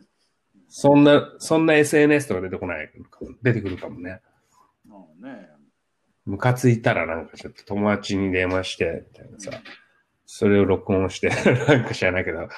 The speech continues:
Speaker 1: 放ってみるみたいな、インターネットに。
Speaker 2: もうい-、今まさにやってることだよね。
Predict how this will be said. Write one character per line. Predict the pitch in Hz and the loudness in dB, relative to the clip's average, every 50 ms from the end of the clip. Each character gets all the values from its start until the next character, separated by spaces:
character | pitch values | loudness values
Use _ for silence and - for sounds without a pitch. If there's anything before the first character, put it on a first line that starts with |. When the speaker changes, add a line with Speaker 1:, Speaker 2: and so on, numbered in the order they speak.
| - - | -14 -6
Speaker 1:
放 | - 120 | -2 0
っ | 113 110 110 110 110 | 2 2 2 0 -2
て | - - - | -8 -10 -8
み | 82 80 | -8 -8
る | 78 73 | -10 -10
み | 73 | -10
た | 73 76 | -12 -14
い | 76 | -14
な、 | 78 73 | -14 -14
イ | 76 | -16
ン | 76 76 | -16 -14
タ | - 80 | -12 -12
ー | 78 | -12
ネ | 76 76 | -12 -14
ッ | - _ | -18 _
ト | _ _ | _ _
に。 | 69 - - - - - - - - - - - _ _ _ _ - 117 | -20 -20 -18 -16 -16 -16 -16 -18 -20 -20 -20 -20 _ _ _ _ -20 -20
Speaker 2:
も | 101 95 | -20 -20
う | 101 | -20
い-、 | - 294 - 151 | -20 -20 -18 -16
今 | 139 131 113 | -14 -14 -12
ま | 104 113 120 | -12 -12 -12
さ | - 110 92 | -14 -14 -20
に | 85 82 | -20 -20
や | 82 _ | -20 _
っ | _ - | _ -20
て | 87 | -20
る | 82 82 _ | -20 -20 _
こ | 82 80 | -20 -20
と | 76 73 | _ _
だ | 73 | _
よ | 67 | _
ね。 | 65 65 65 | _ _ _